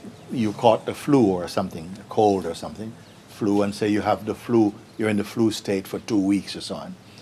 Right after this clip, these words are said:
So all your life lived is taking place in, inside the flu state.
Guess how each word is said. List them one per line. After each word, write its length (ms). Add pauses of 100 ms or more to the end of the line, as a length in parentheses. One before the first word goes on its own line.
(300)
So 200
all 280
your 200
life 340
lived 380 (120)
is 140
taking 380
place 400
in, 260 (320)
inside 460
the 60
flu 260
state. 420